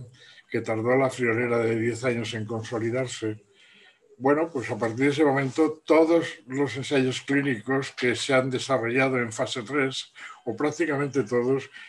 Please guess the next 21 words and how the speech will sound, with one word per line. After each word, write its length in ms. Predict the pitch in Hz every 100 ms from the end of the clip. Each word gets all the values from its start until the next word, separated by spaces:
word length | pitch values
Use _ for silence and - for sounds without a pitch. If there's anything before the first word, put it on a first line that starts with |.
| -
incluyen 800 | 135 110 107 143 143 156 151 160 - _ -
un 100 | 143
nuevo 240 | 156 147
concepto, 520 | 120 120 - 185 - 110
que 80 |
es 80 | 123
el 280 | 147 143 135
tratamiento 560 | - 123 123 135 151 143
continuado 880 | 127 113 113 107 113 147 135 143 170 - - - -
con 420 | - 185 180 196 - -
algunos 520 | 127 139 165 160 139
de 100 | 139
los 200 | 117 113
fármacos 600 | - 165 147 135 151 143
que 140 | -
se 160 | 113 147
han 180 | 139 139
utilizado 800 | 117 135 147 - 139 139 151 156 - - _ -
en 240 | 139 151
la 80 | 143
inducción, 640 | 139 123 110 - 180 123